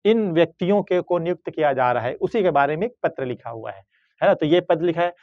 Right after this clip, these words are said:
निम्नलिखित व्यक्तियों को, ये, ये जगह क्या है?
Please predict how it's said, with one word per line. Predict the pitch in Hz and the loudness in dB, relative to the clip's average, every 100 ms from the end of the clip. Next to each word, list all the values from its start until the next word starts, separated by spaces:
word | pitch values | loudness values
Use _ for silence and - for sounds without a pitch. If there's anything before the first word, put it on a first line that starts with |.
| _ 151 | _ -4
निम्नलिखित | 180 175 170 | -2 -2 -2
व्यक्तियों | 147 156 - 147 135 | -4 -6 -4 -6 -6
को, | - 170 233 - _ - | 0 0 0 -4 _ -2
ये, | 156 | 2
ये | 175 | 4
जगह | 165 170 | 4 2
क्या | 160 160 | 2 0
है? | 160 180 | 0 -4